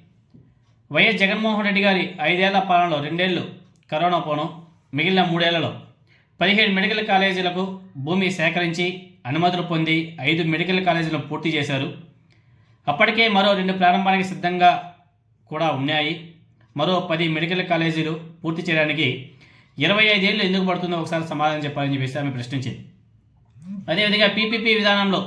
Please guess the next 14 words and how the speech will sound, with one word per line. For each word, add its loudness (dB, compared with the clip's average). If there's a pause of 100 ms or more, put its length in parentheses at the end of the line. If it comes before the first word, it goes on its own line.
(840)
రెండు 0
మూడేళ్లలో 4 (420)
మెడికల్ 0
కాలేజీలను 2
పూర్తి -2
చేయవచ్చని 0
అంటున్నారు. -2 (680)
మరి 0 (100)
పద్నాలుగేళ్లకు 2 (380)
పైగా 2
అధికారంలో 2
ఉన్న 2 (100)
మీ 0
నాన్న -2